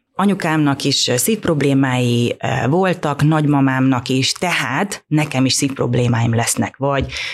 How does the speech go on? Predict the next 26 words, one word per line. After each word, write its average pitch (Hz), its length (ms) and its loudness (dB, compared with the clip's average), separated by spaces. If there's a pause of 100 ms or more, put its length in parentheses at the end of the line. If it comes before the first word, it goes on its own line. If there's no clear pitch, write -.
(160)
az 143 200 -4
elhízás, 139 720 0
ez 120 80 -2
egy 127 100 0
nagyon 127 340 2
klasszikus - 520 -2
példa. 120 320 -2
Ó, 180 140 0
az 147 120 0
egész 123 300 -2
családom, 110 640 -4 (260)
ö, - 80 -8 (260)
ö, 113 160 -10
túlsúlyos. - 640 0 (840)
De 156 400 0
a 147 80 -2
genetika, 180 760 -2
ezt - 160 -6
most 139 200 0
már 117 160 -4
tudjuk, 196 340 0
erre 131 220 0
számtalan 131 420 0
kutatás - 460 -2
van, 190 140 0
nem, 175 420 2